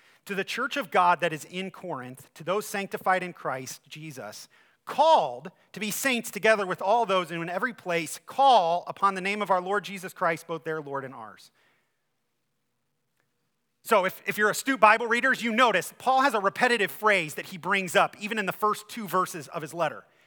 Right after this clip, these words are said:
It's the word called. Paul, from the very get-go, wants to remind these Christians that part of the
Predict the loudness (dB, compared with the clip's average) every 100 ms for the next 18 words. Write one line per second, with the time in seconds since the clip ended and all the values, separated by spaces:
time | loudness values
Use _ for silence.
0 | _ -12 -8 2 2 2 4 6 6 0
1 | -8 _ _ _ _ _ _ _ 0 4
2 | 4 2 -2 2 4 2 -2 0 2 2
3 | 0 0 2 -2 -4 -6 -6 -2 2 6
4 | 6 4 -2 -8 -6 -6 -4 -4 -4 -6
5 | -2 0 0 -4 _ 0 4 4 2 2
6 | 2